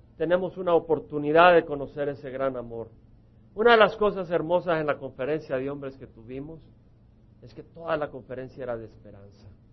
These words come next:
No se habló la palabra esperanza. Pero toda la conferencia era de esperanza, y hombre tras hombre tras hombre levantaba la mano para recibir a Cristo.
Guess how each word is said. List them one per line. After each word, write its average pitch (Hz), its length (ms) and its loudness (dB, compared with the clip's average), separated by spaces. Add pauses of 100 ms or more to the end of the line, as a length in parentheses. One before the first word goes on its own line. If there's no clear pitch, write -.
(400)
No 175 120 -12
se - 120 -12
habló 143 260 -2
la 131 180 -4
palabra 110 320 -6
esperanza. 95 460 -20 (800)
Pero 156 200 0
toda 196 220 6
la 180 120 6
conferencia 156 560 -2
era 135 140 0
de 123 80 -2
esperanza, 131 540 -8
y 143 100 -4
hombre 175 300 2
tras 160 260 -6
hombre 170 280 -6
tras 147 220 -10
hombre 156 240 -8
levantaba 143 520 -4
la 135 120 -4
mano 135 300 -2
para 123 220 0
recibir 120 360 -10
a 123 120 -4
Cristo. 135 480 -16